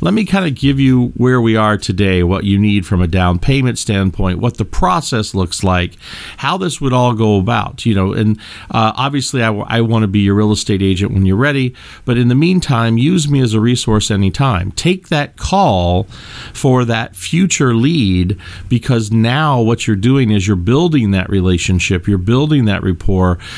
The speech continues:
you're becoming a resource and an overwhelming value, so that when the person then does decide to be a real est-, or to hire a real estate agent or go find a house, there will be absolutely no one else that can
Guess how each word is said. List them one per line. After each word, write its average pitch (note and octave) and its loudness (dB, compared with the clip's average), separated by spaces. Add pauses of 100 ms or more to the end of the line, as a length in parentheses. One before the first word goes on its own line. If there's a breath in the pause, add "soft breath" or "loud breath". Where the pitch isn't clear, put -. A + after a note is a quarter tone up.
(160 loud breath)
you're B2 4
becoming C3 0
a G#2+ 2
resource G2 2
and G2 0
an G2 0
overwhelming A#2+ 2
value, G2 0 (300 loud breath)
so C#3+ 0
that B2 -2
when C#3+ 0
the C#3+ -2
person B2+ 2
then A2+ 2
does C#3+ 0
decide C3 0
to A2 -2
be A#2 2
a A2+ 2
real D#3 2
est-, - -4
or G#2+ 2
to A2 0 (280)
hire C3 0
a A2 2
real D#3 2
estate G2 0
agent F2+ 0 (320 loud breath)
or A2+ 2
go A#2+ 0
find A#2+ 0
a G2 0
house, C3 -2 (460 loud breath)
there C#3 2
will G#3 2
be C3+ 0
absolutely C#3 0
no B2+ 4
one A#2+ 2
else C#3 0
that - -4
can - -2